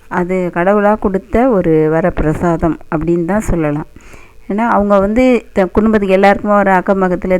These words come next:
தெரிஞ்சவங்களுக்கோ, இல்ல உறவினர்களுக்கோ, இல்ல தன் குடும்பத்துக்கோ, "இது, இது செய்யாதீங்கப்பா, இது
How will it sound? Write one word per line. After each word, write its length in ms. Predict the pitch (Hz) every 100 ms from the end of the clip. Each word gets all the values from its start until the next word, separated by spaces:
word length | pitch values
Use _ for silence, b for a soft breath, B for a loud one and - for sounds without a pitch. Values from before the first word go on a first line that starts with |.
| 202
தெரிஞ்சவங்களுக்கோ, 680 | 190 185 190 175 165 - 185
இல்ல 300 | 180 180 185
உறவினர்களுக்கோ, 840 | 190 190 180 160 165 - 180 180 B B B -
இல்ல 240 | 196 220
தன் 320 | 226 196 202 196
குடும்பத்துக்கோ, 520 | 190 196 196 165 - 180 - B B -
"இது, 240 | 202 196
இது 160 | 208 190
செய்யாதீங்கப்பா, 840 | 202 190 180 175 - 190 180 147
இது 180 | 160 170